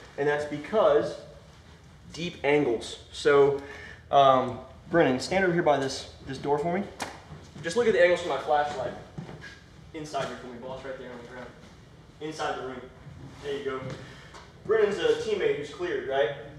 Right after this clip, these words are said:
You see the angles we're creating on the ground? I can see him from way back here. I'm all the way in the back of this room.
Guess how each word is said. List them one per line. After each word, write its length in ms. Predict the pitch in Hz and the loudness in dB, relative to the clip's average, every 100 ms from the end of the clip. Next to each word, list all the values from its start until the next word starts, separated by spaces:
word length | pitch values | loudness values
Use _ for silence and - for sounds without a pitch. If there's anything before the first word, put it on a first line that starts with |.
| - | -14
You 60 | |
see 140 | - 202 | -6 -2
the 140 | 160 | -2
angles 360 | 151 170 180 165 | -2 -4 -4 -6
we're 80 | 165 | -8
creating 320 | 170 170 165 | -8 -6 -6
on 80 | 151 | -6
the 80 | |
ground? 320 | 135 - 156 165 - - - - - - | -8 -8 -8 -8 -12 -20 -20 -20 -20 -12
I 120 | 180 202 | -8 -8
can 140 | 160 | -8
see 280 | 139 - 220 | -12 -14 -10
him 180 | 180 143 135 | -6 -6 -8
from 140 | 135 | -8
way 160 | 143 143 | -6 -4
back 240 | 143 143 | -6 -8
here. 280 | - 135 - - - - - - - - - | -10 -12 -12 -20 -20 -20 -20 -20 -20 -20 -12
I'm 140 | 165 165 | -8 -4
all 180 | 170 | -2
the 60 | 170 | 0
way 140 | 170 151 | 2 0
in 40 | |
the 80 | 143 | -2
back 220 | 151 151 | -6 -6
of 80 | 135 | -10
this 140 | 127 | -14
room. 180 | 147 151 | -10 -10